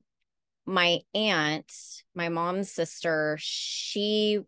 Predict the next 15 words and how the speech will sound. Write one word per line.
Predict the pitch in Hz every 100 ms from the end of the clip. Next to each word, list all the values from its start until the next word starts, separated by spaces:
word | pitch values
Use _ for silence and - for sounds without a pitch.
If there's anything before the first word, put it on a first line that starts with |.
| _
was | 175 170
a | 165
reader. | 139 127 - 151
So | - 175
she | 175 - 220 233
was | 240 226
one | 190 170 170 175
that | 165 151 147 151 147 - - _ _ _ _ _ _ _ _ _ _ _ _
not | 247 330
introduced | 294 - 240 202 -
me | 196
to | 165
books, | 143 - -
but | 160
would | 180